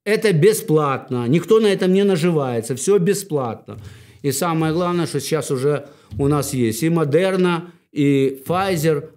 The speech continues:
чем хотите, тем и колитесь. Они все хорошие. Там пять вакцин, а, сертифицированы в Европе, пожалуйста, колитесь. А опасность того, что вы не колитесь, обычно бывает, вот график у меня в руках.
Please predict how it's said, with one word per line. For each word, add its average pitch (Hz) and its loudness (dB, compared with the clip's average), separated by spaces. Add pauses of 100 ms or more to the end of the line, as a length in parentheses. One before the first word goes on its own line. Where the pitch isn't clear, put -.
(160)
чем 185 0
хотите, 165 -2
тем 147 0
и 135 -4
колитесь. 117 -4
Они 170 2
все 139 -2
хорошие. 87 -12 (120)
Там 127 -6
пять 147 0
вакцин, 156 -4 (400)
а, 127 -4
сертифицированы 135 -2
в - -4
Европе, 147 -4
пожалуйста, 120 -6
колитесь. 87 -14 (460)
А 160 -4
опасность 214 -4
того, 196 0
что 180 -4
вы 185 0
не 180 0
колитесь, 180 -2
обычно 170 -4
бывает, 165 -2
вот 175 -4
график 170 -4
у 101 -6
меня 87 -8 (340)
в 117 -4
руках. 110 -6